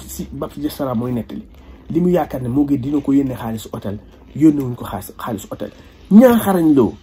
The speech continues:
amoon fi problème ak moo géej. Di wax ne xaalisu pexe la yor. Après ñu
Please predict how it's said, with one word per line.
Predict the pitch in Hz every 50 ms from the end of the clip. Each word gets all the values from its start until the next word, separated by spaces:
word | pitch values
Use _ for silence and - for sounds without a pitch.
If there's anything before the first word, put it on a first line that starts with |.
| _ - - - - - - - - -
amoon | 208 202 185 180 170 156
fi | - 151
problème | - - 151 151 143 135 123 113 -
ak | 135 - -
moo | 135 139 123
géej. | 110 113 117 107 - - - - - - - - - - - - -
Di | 131 156
wax | 156 139 139
ne | 139
xaalisu | 135 - 143 143 135 - - -
pexe | - - 117 117
la | 110 113
yor. | - 139 - - - _ - - - - - -
Après | - - - 156
ñu | 143 139 139